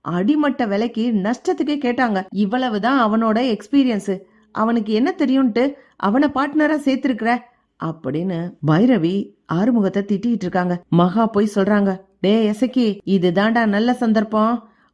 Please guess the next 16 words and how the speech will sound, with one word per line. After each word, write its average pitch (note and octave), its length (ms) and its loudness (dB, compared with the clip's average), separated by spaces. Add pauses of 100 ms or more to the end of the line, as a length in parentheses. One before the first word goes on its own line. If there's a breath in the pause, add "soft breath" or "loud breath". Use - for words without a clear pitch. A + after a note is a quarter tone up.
ஆறுமுகத்துக்கு G3+ 840 0
நல்ல G#3 440 2
விவசாயம் A#3 480 0
பண்ண A3 160 0
தெரியும். G#3 520 0
இதுல F3+ 440 2
பைரவிய A3 460 2
உள்ள A3 320 0
விட்டோன்னு A#3+ 320 0
வை, A3+ 400 0 (200 soft breath)
நம்மளால G#3+ 680 2 (480)
ஒண்ணு A#3+ 280 2
கூட C4 200 0
சம்பாதிக்க A#3+ 460 0
முடியாது. G#3 480 2
ஆறுமுகம் G3+ 1000 -2